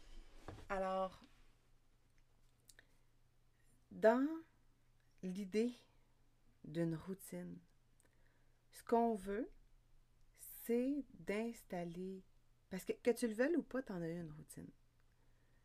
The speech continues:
Elle est là, elle est longue, hein, peut-être qu'elle se régule au cycle de la lune, que, ah, t'as une routine pendant deux au-, jours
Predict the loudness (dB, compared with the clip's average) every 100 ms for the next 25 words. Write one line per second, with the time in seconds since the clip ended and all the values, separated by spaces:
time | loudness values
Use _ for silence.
0 | -20 _ _ -8 -4 -2 -2 -2 -4 -8
1 | _ _ _ -16 -6 -2 -2 -2 -4 -4
2 | -6 -6 -8 -8 -8 -6 -8 -8 -10 -8
3 | -6 -8 -8 -6 -4 -4 -8 -16 -20 -8
4 | -6 -4 -8 -6 -2 0 0 -2 -4 -4
5 | -2 -4 -6 -6 -4 -4 -4 -6 -8 -8
6 | -8 -8 -8 -8 -6 -6 -6 -6 -6 -6
7 | -8 -8 -10 -4 -2 -2 -4